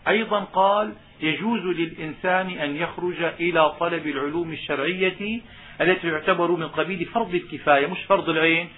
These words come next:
يعني يريد أن يصل لدرجة الفتوى، قال: "يجوز له أن يخرج بغير إذن والديه في الأصح".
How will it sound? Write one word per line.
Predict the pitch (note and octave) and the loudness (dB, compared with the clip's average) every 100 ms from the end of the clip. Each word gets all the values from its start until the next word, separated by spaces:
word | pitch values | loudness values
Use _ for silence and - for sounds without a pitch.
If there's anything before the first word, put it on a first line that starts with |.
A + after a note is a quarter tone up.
| - - | -20 -2
يعني | F#3+ | 2
يريد | G#3 G3+ | 2 2
أن | F#3 G#3 | 0 0
يصل | G#3+ | -2
لدرجة | G#3+ G3 F3 E3 E3+ D#3 C#3 | 2 4 4 6 4 2 -2
الفتوى، | D#3 D#3+ D3 C3+ C3 - - - | -2 0 0 -2 -4 -4 -18 0
قال: | D3+ D3+ | 2 4
"يجوز | D#3 F3 F3 | 0 -4 -4
له | E3+ E3 D#3+ | 0 0 0
أن | D3 | -2
يخرج | E3 - E3 C#3+ | -4 -4 -2 0
بغير | C3 C3+ D#3+ D3 | 0 0 0 0
إذن | C#3+ D#3 C#3 C3+ C#3+ C#3+ D3 - - - - | 0 0 -2 -2 0 0 -2 -8 -20 -20 0
والديه | C#3 D3 C3 B2+ C3 A2 A2+ A2+ - - - | 4 6 4 -2 -4 -4 -12 -16 -20 -20 -4
في | F#3 | -2
الأصح". | F#3+ D#3 - - - - | 0 0 -2 -4 -6 -10